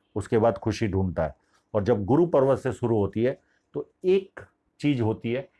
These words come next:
एक्सपेक्टेशन लेवल इनका ज़्यादा होता है, एक्सपेक्टेशन लेवल काफ़ी ज़्यादा होता है, पर इतनी भी अंदर नहीं जा रही है, फिर भी ये एक्सपेक्टेशन लेवल इनको बार बार मायूस करेगा,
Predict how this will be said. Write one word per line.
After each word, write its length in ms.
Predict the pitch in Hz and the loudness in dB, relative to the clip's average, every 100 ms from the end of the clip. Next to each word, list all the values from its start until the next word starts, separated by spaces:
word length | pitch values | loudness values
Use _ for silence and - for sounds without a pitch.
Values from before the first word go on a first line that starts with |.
| _ - | _ -6
एक्सपेक्टेशन 680 | 143 - 170 170 147 - 139 | -6 -2 -4 0 -2 0 2
लेवल 360 | 113 113 139 147 _ _ 120 | 4 4 2 -2 _ _ -4
इनका 260 | 123 139 | 0 0
ज़्यादा 320 | 92 95 90 | 0 -2 -2
होता 300 | 87 69 - | -4 -6 -14
है, 80 | 73 _ _ _ _ _ _ _ _ _ _ _ _ _ _ _ _ _ _ _ _ _ _ _ _ _ _ 110 | -20 _ _ _ _ _ _ _ _ _ _ _ _ _ _ _ _ _ _ _ _ _ _ _ _ _ _ -12
एक्सपेक्टेशन 580 | - 151 110 123 131 120 | -2 -2 0 0 0 2
लेवल 300 | 117 147 156 - | 2 0 -4 -2
काफ़ी 260 | 113 131 | -2 -2
ज़्यादा 280 | 107 98 87 | -2 -2 -4
होता 300 | 78 69 - | -8 -10 -16
है, 80 | 76 _ _ _ _ _ _ _ _ - | -18 _ _ _ _ _ _ _ _ -2
पर 180 | 139 - | -2 2
इतनी 360 | 139 175 175 185 | 0 2 2 2
भी 140 | 180 | 2
अंदर 280 | 139 139 131 | 2 2 0
नहीं 200 | 131 120 | 0 2
जा 140 | 107 | 2
रही 120 | 104 | 2
है, 80 | 123 | -2
फिर 260 | 107 139 147 | -2 -2 0
भी 200 | 151 147 | 2 4
ये 120 | 135 | 2
एक्सपेक्टेशन 640 | 110 139 107 117 127 127 - _ 110 | 2 -6 -6 -4 -2 -4 -8 _ 0
लेवल 300 | 113 127 139 _ _ _ 120 | 2 2 0 _ _ _ -4
इनको 220 | 131 139 | 0 2
बार 260 | 113 127 | 4 2
बार 200 | 123 131 | 2 2
मायूस 400 | 117 107 117 110 | 2 0 0 -2
करेगा, 440 | - 87 80 71 | -6 -8 -8 -12